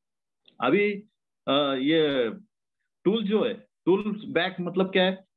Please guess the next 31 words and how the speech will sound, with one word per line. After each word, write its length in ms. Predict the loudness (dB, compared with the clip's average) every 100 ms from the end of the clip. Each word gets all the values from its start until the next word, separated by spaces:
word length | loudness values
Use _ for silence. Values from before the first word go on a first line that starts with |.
| _ _
जब 160 | 0 2
हम 320 | 2 2 -2
किसी 220 | -4 -6
को 100 | -6
plan 320 | -2 -2 0
दिखाने 360 | -2 -2 -4 -2
जाते 320 | -2 -2 0
हैं, 160 | -2 -2
तो 200 | -8 -8
आपके 360 | -6 -6 -4 -4
पास 240 | -2 -4 -2
वो 120 | -2
टूल 320 | -2 0 2
bag 220 | 2 0
होनी 240 | 0 -2 -2
चाहिए, 340 | 0 0 -2
जहाँ 260 | -2 -2 -2
पे 140 | -4
presentation 600 | -2 -4 -4 -6 -6 -6
winning 260 | -4 -4 -2
team 240 | -2 -2
का, 220 | -4 -4
विनिंग 540 | -2 -4 -4 -4 -4 -4
team 180 | -8
का 500 | -10 _ _ -4 -4
presentation 600 | -4 -4 -4 -4 -6 -6
book 240 | -6 -4 -4
आपके 240 | -6 -6
पास 160 | -6 -6
होना 160 | -6 -4
चाहिए, 380 | -4 -4 -6